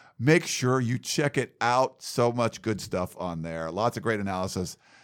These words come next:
not just the podcast. So make sure you go to the site and check it out. Thanks so much for tuning in, and we will talk to you next time.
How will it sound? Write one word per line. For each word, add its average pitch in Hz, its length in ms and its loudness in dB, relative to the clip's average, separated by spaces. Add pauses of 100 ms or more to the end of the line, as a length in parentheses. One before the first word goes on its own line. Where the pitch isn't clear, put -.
(260)
not 185 200 8
just - 140 2
the 95 60 -4
podcast. 76 420 -4
So 95 100 -2
make 127 160 2
sure 143 100 0
you 123 60 2
go 117 100 4
to 104 60 0
the 92 40 -4
site 98 360 0
and 82 100 -6
check 90 180 -4
it 85 60 -4
out. 85 240 -2
Thanks 196 180 4
so 180 120 6
much 160 140 6
for 147 60 2
tuning 135 300 2
in, 120 320 2
and 92 180 -2
we 92 140 0
will 101 140 2
talk 87 220 2
to 95 100 -6
you 90 80 0
next 73 240 -8
time. - 480 -10